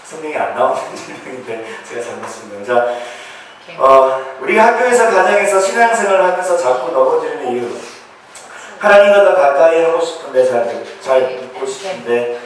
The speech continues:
또 그 믿음이 잘 성장하지 않고 또 자꾸 그 자리에 머물고 있는 이유에 대해서 많이 고민이 될 겁니다.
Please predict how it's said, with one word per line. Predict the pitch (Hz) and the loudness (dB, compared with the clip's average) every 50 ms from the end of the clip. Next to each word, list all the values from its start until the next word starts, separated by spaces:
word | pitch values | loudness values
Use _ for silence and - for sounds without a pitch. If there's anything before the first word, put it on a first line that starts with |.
| - - | -14 -16
또 | 131 123 - | -16 -16 -14
그 | 123 | -14
믿음이 | 117 113 120 120 117 120 120 | -12 -12 -10 -10 -10 -10 -6
잘 | 110 - 107 | -4 -2 -2
성장하지 | - - - - - 151 147 147 143 135 - - - | 0 0 0 0 0 0 0 0 2 0 0 -2 -2
않고 | - - - - - - 160 175 - - - - - - - - - - - | -6 -6 -6 -8 -6 -2 0 0 0 0 -4 -6 -10 -14 -18 -20 -20 -18 -18
또 | 104 | -16
자꾸 | - - 127 117 - - 117 120 117 117 117 | -14 -12 -12 -12 -12 -14 -14 -12 -12 -12 -12
그 | 117 123 - | -12 -14 -14
자리에 | - 107 104 107 110 113 | -12 -10 -10 -10 -10 -10
머물고 | 113 113 117 117 120 120 120 120 | -10 -10 -12 -12 -12 -12 -12 -12
있는 | 123 - - 117 120 120 120 | -12 -12 -10 -10 -10 -10 -10
이유에 | - - - - 147 - | -12 -14 -14 -12 -10 -10
대해서 | - - - - - - | -10 -10 -10 -12 -12 -10
많이 | - - - - - - - - - - - - - - - - - - - - | -8 -8 -8 -8 -8 -8 -8 -8 -8 -10 -14 -16 -20 -20 -20 -20 -20 -20 -14 -8
고민이 | 143 147 - - 175 - | -8 -8 -6 -6 -6 -6
될 | 120 120 - | -6 -6 -8
겁니다. | - 104 107 104 101 101 101 | -10 -12 -14 -14 -14 -12 -12